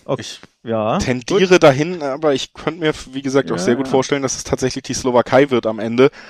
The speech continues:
Speaker 2: und vor allen Dingen interessanterweise auch, dass Spanien und Portugal, die beiden Mannschaften werden, die dafür sorgen, dass wir am Ende alle Dritten mit vier Punkten doch weiter haben, weil die nicht mal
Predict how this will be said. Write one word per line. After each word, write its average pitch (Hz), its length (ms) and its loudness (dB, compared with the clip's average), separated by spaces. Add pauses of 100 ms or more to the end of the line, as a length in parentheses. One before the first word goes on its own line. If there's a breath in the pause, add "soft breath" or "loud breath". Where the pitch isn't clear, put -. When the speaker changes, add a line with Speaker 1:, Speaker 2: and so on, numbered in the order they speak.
(140 loud breath)
Speaker 2:
und 113 120 -8
vor 117 140 4
allen 127 100 2
Dingen 135 140 0
interessanterweise 117 840 2
auch, 113 200 -4
dass - 200 -4
Spanien 156 640 -2
und 127 140 -8
Portugal, 98 560 0
die - 100 -16
beiden 113 260 2
Mannschaften 113 600 -2
werden, 101 320 -2 (420 loud breath)
die - 80 -14
dafür 104 300 -4
sorgen, 113 480 4 (300 loud breath)
dass - 200 -8
wir 104 120 2
am 101 100 -6
Ende 110 360 0 (180)
alle 120 280 -2 (640)
Dritten 117 400 -4
mit 117 160 -4
vier 123 160 0
Punkten 117 320 -8
doch - 240 -2
weiter 101 240 0
haben, 107 280 -6
weil 110 140 -6
die 117 180 -12
nicht 120 220 -10
mal 101 240 -4